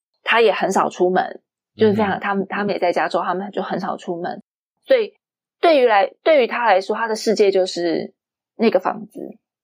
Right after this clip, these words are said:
Speaker 1: 然后
Speaker 2: 嗯。
Speaker 1: iPad，
Speaker 2: 对。
Speaker 1: 就这样子。
Speaker 2: 对，我，
Speaker 1: 嗯。
Speaker 2: 我觉得真的是，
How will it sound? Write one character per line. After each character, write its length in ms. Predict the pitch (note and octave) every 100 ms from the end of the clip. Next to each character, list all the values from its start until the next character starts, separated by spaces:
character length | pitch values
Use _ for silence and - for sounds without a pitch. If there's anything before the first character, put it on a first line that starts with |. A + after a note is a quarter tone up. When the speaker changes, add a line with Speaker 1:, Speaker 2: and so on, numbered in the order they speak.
| _ _ -
Speaker 1:
然 120 | F3
后 420 | G3 E3+ D#3 -
Speaker 2:
嗯。 320 | A2 A2 F#2 F2
Speaker 1:
iPad， 400 | - F3+ - B2 - _ _ -
Speaker 2:
对。 180 | G#2 G2+
Speaker 1:
就 100 | B2+
这 120 | -
样 120 | - -
子。 80 | - _ _
Speaker 2:
对， 180 | - A#2+
我， 280 | F2 B2 C#3+
Speaker 1:
嗯。 60 |
Speaker 2:
我 140 | F3 C#3
觉 240 | - B2+
得 140 | B2+ B2+
真 180 | C3+
的 120 | B2+ A#2
是， 400 | - B2 A2